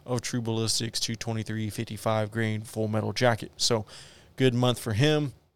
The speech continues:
And then, uh, Punisher Hunting coming in at first place again this month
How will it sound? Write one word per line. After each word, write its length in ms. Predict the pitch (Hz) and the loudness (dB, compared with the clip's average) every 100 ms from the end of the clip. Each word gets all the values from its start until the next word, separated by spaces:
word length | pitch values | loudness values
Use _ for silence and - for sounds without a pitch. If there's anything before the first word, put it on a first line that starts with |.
| _ _ _ _ - | _ _ _ _ 0
And 160 | 135 | 4
then, 420 | 131 139 135 127 - - - - - | 8 8 8 6 2 -6 -20 -20 -6
uh, 300 | 120 120 117 | 0 2 2
Punisher 500 | - 135 139 - 131 | 4 4 4 4 2
Hunting 500 | 107 131 135 131 123 | 4 4 4 4 2
coming 340 | 135 131 127 | 2 2 2
in 240 | 127 127 123 | 4 4 2
at 240 | - 120 | 0 -4
first 300 | - 123 113 | -2 -4 -4
place 320 | - 117 107 | -2 0 0
again 400 | 92 113 113 113 | -2 -2 0 0
this 220 | 113 107 117 | 0 -2 -2
month 320 | 113 110 | -2 -2